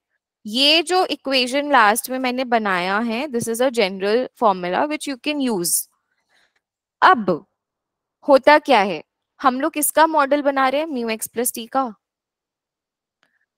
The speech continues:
Exponential के case में हमने देखा था this is constant mu x। Got it? तो आपका S X T e to the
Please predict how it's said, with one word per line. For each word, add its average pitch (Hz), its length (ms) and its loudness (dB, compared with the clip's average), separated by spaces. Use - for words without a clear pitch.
Exponential 330 1040 2
के 392 100 0
case 320 360 -4
में 330 120 -6
हमने 277 320 -2
देखा 269 360 -2
था 311 100 2
this 262 220 0
is 302 140 -4
constant 233 640 -2
mu 202 180 -2
x। - 240 -10
Got 247 220 4
it? 240 80 -2
तो - 60 2
आपका 247 280 2
S 240 200 0
X 220 220 -4
T 277 60 -6
e 220 140 -6
to 214 100 -6
the 202 60 -4